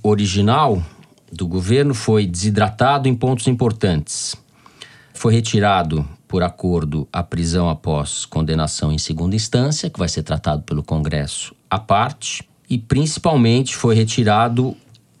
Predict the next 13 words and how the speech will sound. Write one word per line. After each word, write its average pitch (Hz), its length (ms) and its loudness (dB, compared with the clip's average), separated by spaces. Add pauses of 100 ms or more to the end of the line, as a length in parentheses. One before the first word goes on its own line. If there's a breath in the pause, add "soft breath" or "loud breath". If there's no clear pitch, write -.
(120)
entre 90 320 0
outros 90 260 -4
pontos, 147 540 0
o 117 140 4
excludente 120 800 0
de 104 180 0
ilicitude, 110 840 2
ou 85 60 0
seja, 73 440 -4
aquela 87 380 -2
medida 104 680 0 (760 loud breath)
que 101 120 -4
daria 95 720 0